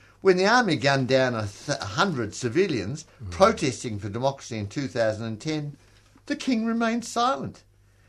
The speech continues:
Speaker 1: It was this event and two recent military coups that raised seriously questions in the minds of millions of Thai citizens about the benefits of actually having a king. Many believe that Panapon was powerful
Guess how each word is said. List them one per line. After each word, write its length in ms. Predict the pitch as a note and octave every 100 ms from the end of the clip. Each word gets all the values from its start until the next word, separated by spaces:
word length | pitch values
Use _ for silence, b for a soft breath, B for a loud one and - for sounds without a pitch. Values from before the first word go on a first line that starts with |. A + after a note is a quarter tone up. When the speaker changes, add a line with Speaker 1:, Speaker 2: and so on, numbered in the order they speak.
| _ -
Speaker 1:
It 120 | F#3+
was 160 | F#3+
this 240 | F#3 D#4+ C#4+
event 400 | F#3 A#2 A2 D3
and 160 | C3+
two 200 | - E3+
recent 440 | D3 D3+ D#3+ C#3 B2
military 420 | C3 B2 G2+ A2
coups 380 | - E3 C#3 -
that 100 | C3
raised 400 | B2 E3 E3 -
seriously 640 | - C#4 A3+ D#3+ C3+ G#2 _ -
questions 520 | A#3+ C#4 - A#2+ G2+
in 100 | A2+
the 60 |
minds 380 | A2+ B2+ B2 A#2
of 100 | G#2
millions 380 | A#2 B2+ A#2 A2
of 140 | G2+
Thai 240 | - B2+ G#2+
citizens 580 | - F#3 D3 G#2+ F#2+ - b b b b
about 300 | - G#2+ D3
the 80 | E3
benefits 480 | C3 C#4+ D#4 F#3 G#2
of 80 | A#2
actually 380 | A#2+ - C3 - -
having 340 | C3+ A#2 G#2+
a 80 | G#2
king. 560 | - - E4 C#4 G2+ - _ _ _ - B B B B B B B B B B
Many 300 | D#3 C4 A#3+
believe 460 | B2+ B2 C#3 C3+ A#2+
that 180 | G#2+
Panapon 560 | C#3+ C#3+ C3+ C3+ C3 B2
was 140 | G#2+
powerful 640 | - - A#2 A#2+ C3+ C#3